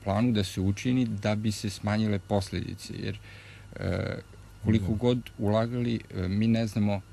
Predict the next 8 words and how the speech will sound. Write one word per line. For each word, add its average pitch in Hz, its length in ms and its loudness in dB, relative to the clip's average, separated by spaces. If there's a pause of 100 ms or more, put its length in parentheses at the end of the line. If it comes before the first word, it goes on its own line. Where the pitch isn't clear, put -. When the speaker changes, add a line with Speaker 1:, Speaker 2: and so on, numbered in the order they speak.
(200)
Speaker 1:
kakve 107 280 0
će 98 140 -4
sledeće, 90 680 0 (560)
e, 90 300 -4 (120)
razmere 92 520 2
poplava 87 440 -2
da 85 120 -4
budu, 110 400 0